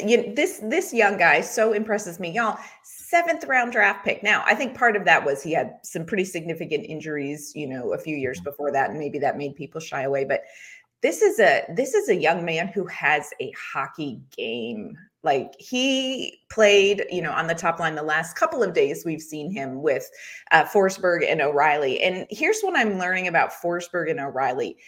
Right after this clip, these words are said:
Speaker 1: If you're gonna play on a line with them, you have to think the game really quickly. You have to be very intelligent,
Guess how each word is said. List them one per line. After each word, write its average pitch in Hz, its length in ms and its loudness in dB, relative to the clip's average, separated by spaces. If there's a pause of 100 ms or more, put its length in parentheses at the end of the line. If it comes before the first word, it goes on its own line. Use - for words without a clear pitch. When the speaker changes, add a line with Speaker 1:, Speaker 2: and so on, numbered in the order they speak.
(240)
Speaker 1:
If 196 180 2
you're 226 220 4
gonna 294 180 2
play 226 260 4
on 180 100 4
a 160 80 -2
line 160 280 0
with 165 140 -2
them, 151 180 -4
you 165 120 -6
have 190 320 -8
to 165 100 -6
think 151 500 -8
the 180 80 -2
game 175 480 -6 (160)
really 160 1040 -4 (340)
quickly. - 540 -4
You 190 260 0
have 240 160 0
to 233 60 -2
be 180 240 0
very 175 520 2
intelligent, - 920 -6